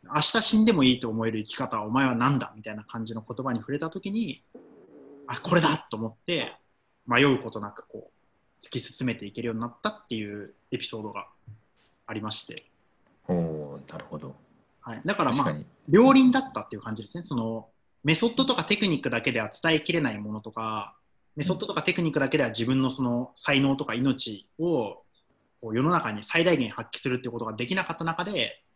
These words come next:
Speaker 1: 足りなかった語りが、その僕の師匠の中では、そういう、まあ、武士道というか、生き方とかあり方っていう部分だっ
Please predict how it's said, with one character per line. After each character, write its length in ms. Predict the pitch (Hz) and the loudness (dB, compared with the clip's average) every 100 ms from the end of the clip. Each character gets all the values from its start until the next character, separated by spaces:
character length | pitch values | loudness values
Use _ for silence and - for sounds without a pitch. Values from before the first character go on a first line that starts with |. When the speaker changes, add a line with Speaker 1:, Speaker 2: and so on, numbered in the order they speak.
| _ - | _ -2
Speaker 1:
足 120 | 185 | 2
り 40 | |
な 100 | 220 | 4
か 80 | 233 | 2
っ 100 | 151 | -2
た 80 | - | -6
語 240 | - - 127 | -8 -4 -2
り 160 | 131 | 0
が、 380 | 139 175 120 - _ _ _ _ _ _ | 2 0 0 -6 _ _ _ _ _ _
そ 140 | - | -10
の 80 | 120 | -6
僕 220 | 110 110 | -4 0
の 80 | 131 | 0
師 140 | 127 160 | 0 0
匠 140 | 143 | -2
の 100 | 123 | -2
中 180 | 135 180 | -2 -4
で 80 | 208 | -2
は、 320 | 170 - - _ _ _ _ | -4 -4 -12 _ _ _ _
そ 180 | - 120 | -10 -6
う 40 | |
い 100 | 110 | -4
う、 60 | 110 | -4
ま 100 | 113 | -6
あ、 20 | 107 | -2
武 100 | 117 | 0
士 140 | - | 2
道 160 | 131 107 | 0 -2
と 100 | 101 | -10
い 80 | |
う 60 | 98 | -12
か、 320 | - 107 - - | -8 -8 -8 -8
生 80 | - | -8
き 140 | - | -2
方 220 | 143 127 | -2 -2
と 80 | 113 | -6
か 140 | 110 110 | -10 -8
あ 40 | |
り 100 | 117 | -6
方 220 | 123 113 | -6 -6
っ 100 | 104 - _ _ _ | -10 -12 _ _ _
て 60 | 107 | -16
い 100 | 101 | -16
う 80 | - _ _ _ 104 _ - | -18 _ _ _ -20 _ -12
部 80 | |
分 140 | 110 104 | -10 -10
だ 80 | |
っ 60 | 101 | -12